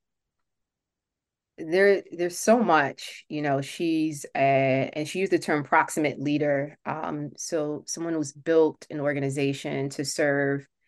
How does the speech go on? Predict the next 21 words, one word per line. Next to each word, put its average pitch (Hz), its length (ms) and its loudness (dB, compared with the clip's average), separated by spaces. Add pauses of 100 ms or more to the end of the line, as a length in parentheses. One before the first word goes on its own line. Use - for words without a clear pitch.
(260)
young 165 200 2
people 156 320 -2
who 147 500 -2 (240)
were 147 180 -4
just - 320 -6
like 139 160 0
her. 139 340 2 (420)
It's 143 240 -2
deeply, 175 400 0
deeply, 143 500 -2
deeply 139 460 -2
emotional 139 480 -2
work. 139 400 0
So 156 180 0
I'm 180 280 2
left 175 380 4
with 170 220 0
the 147 120 0
idea 143 460 0
around, 139 720 -2
um, 123 560 -6